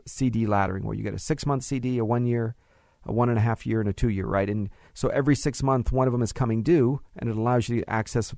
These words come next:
fu-, uh, funds and money quickly. Well, I'd like the same thing using fixed or fixed-indexed annuities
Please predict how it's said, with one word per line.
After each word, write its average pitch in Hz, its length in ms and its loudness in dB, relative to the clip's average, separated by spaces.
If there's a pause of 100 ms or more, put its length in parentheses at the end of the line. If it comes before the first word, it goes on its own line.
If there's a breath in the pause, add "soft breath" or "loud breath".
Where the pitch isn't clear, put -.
fu-, - 140 -6 (240)
uh, 107 220 0
funds 110 380 0
and 107 80 0
money 104 180 -2
quickly. - 420 -6 (1800)
Well, - 140 -2
I'd 180 80 0
like 202 160 -2
the 151 80 2
same 151 340 0
thing 147 220 0
using 113 280 0
fixed - 360 -4
or 117 100 -4
fixed-indexed 120 640 -4
annuities 104 520 -4